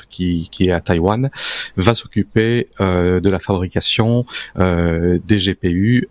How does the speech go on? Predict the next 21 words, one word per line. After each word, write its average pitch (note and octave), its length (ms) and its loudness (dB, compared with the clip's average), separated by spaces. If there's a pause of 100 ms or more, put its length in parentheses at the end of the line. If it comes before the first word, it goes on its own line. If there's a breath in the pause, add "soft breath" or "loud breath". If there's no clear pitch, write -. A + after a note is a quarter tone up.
et, G2+ 380 0 (120)
euh, F2 560 0
du G2 140 2
S - 140 -4
O - 40 -6
C. - 240 -4 (1600 loud breath)
Euh, F2+ 1120 2 (400)
et G#2 140 0
pour - 220 2
la A2 80 0
petite - 320 -6
parenthèse, B2+ 840 -2
Intel B2 500 0
essaye - 360 -2
de F#2+ 100 0
retarder G#2 720 -2
ses - 200 -2
commandes, A2 640 0 (760)
euh, F2 240 0
chez - 220 2
S-, - 180 -2